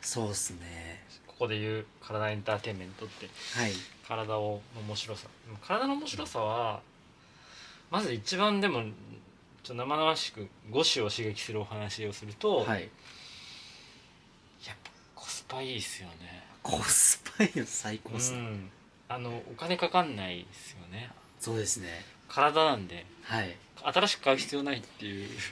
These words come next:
Speaker 1: や、もうまさしくですね。
Speaker 2: うん、なんで、
Speaker 1: すでにあるっていう。
Speaker 2: お得ですね、まずね。
Speaker 1: はい。
Speaker 2: すでにある。
Speaker 1: うん。
Speaker 2: で、まあ、海外旅行みたいにどっかすぐ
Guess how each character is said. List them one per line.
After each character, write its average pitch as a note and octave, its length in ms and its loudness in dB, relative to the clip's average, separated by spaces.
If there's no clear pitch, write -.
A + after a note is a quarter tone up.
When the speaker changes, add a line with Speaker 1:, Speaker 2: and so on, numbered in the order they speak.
Speaker 1:
や、 F2 60 -8
も F2 100 -10
う E2 40 -12
ま E2 160 -12
さ F#2+ 120 -10
し - 100 -2
く G#2 80 -8
で F2 60 -10
す - 200 -12
ね。 A#2 80 -8
Speaker 2:
う A#2+ 280 -4
ん、 G#2+ 80 -6
な A2 80 -6
ん G#2+ 140 -6
で、 G2 460 -6
Speaker 1:
す - 160 -4
で A#2 100 0
に G2 100 -2
あ G#2+ 80 -2
る A2+ 100 -2
っ - 20 -4
て - 160 -12
い B2+ 40 0
う。 B2+ 40 -4
Speaker 2:
お - 0 -
得 C#3 300 0
で C3+ 80 2
す - 140 -8
ね、 F2+ 80 -12
ま G2 120 -6
ず F#2 120 -12
ね。 G2+ 80 -12
Speaker 1:
は G#2+ 180 -4
い。 - 20 0
Speaker 2:
す C#3+ 60 -2
で C3 120 4
に G2+ 120 -2
あ G#2 80 4
る。 F#2 100 -2
Speaker 1:
う G#2+ 40 -10
ん。 E2+ 60 -12
Speaker 2:
で、 A2 220 -6
ま A2 100 -6
あ、 - 80 -14
海 D3 200 0
外 D#3 160 8
旅 D#3+ 120 6
行 A#2+ 160 2
み F#2+ 120 -4
た F2+ 100 -12
い F2+ 40 -10
に F#2 60 -8
ど A#2 80 -4
っ B2+ 40 -6
か - 120 -10
す - 140 -6
ぐ F2 100 -6